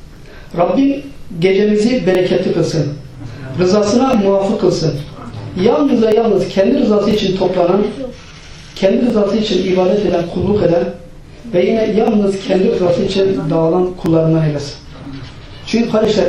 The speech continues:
ihlas ve bereket niyetlerde gizlidir. O yüzden boşuna İmam Nevevi hadisin ilk babına bunu almamış. İnnemel a'malu bin niyet. Sık sık, zaman zaman bunu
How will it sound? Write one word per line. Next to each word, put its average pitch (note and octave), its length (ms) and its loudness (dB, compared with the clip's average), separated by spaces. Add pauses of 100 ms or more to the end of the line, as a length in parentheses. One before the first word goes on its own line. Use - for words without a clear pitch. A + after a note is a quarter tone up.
ihlas A3 600 0
ve G3 160 2
bereket G3 600 2
niyetlerde F#3 540 2
gizlidir. D3 540 0 (720)
O G#3 100 4
yüzden A#3 280 2 (240)
boşuna G3+ 360 2
İmam G#3+ 400 2
Nevevi F#3+ 460 2 (400)
hadisin G3 520 0
ilk B3+ 220 0
babına F#3+ 420 2
bunu G3 260 2
almamış. D#3 520 0 (260)
İnnemel G3 480 2 (120)
a'malu F#3+ 420 2
bin E3 140 2
niyet. D3+ 200 0 (1400)
Sık - 320 -2
sık, - 360 -2 (180)
zaman G3 380 2
zaman F#3+ 340 0
bunu A#3 200 2